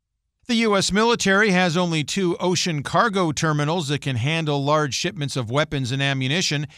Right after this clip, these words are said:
and both of them have serious physical security weaknesses. That's according to the Defense Department's Inspector General.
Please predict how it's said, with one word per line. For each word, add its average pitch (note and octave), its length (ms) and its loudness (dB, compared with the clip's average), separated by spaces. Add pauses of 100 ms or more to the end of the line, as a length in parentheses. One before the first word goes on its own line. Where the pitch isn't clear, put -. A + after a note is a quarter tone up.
(280)
and C#3 180 -2
both F#3+ 280 0
of C#3 100 0
them C#3 220 -2
have B2+ 240 -2
serious E3 520 -2
physical D3+ 460 -4
security G3 600 -2
weaknesses. B2+ 720 -4 (300)
That's D3+ 200 0
according C#3 400 -2
to C#3+ 80 -2
the B2+ 100 -4
Defense D3 280 -4
Department's C3+ 560 -2
Inspector C3 560 -4
General. C#3+ 500 -2